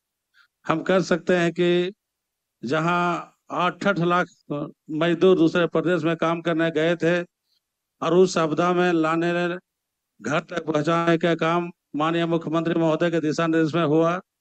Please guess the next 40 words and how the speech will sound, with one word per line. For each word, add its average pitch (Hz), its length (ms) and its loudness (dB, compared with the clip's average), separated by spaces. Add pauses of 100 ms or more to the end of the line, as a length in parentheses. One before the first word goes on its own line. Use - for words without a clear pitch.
(380)
और 160 160 2
अभी 185 480 4 (600)
जो 147 140 0
हमारे 170 360 0 (600)
युवा 170 300 2
युवतियां 160 580 2
हैं 175 220 0 (600)
जो 175 200 2 (260)
रोजगार 165 580 0
के 175 160 -2
लिए 170 300 2 (680)
प्रखंड 165 460 -2
में, 170 180 0
अंचल 165 360 -2
में, 170 340 -2 (300)
गांव 165 260 0
में 175 180 -2
घूमते 160 380 0
थे 160 160 -2
कि 175 80 -4
हम 160 220 -2
भाई 165 300 -2 (600)
certificate 160 600 0
तो 175 160 0
matric 160 420 -2
का 165 180 0
है, 160 100 0
inter 170 300 -2
का 165 180 -2
है, 165 180 0
बीए 165 340 0
का 165 180 -2
है, 165 200 -2 (220)
एमबीए 165 440 2
का 160 220 0
है, 170 180 0
बीबीए, 156 380 0
बीसीए 165 400 -2
का 160 180 0
है, 170 160 0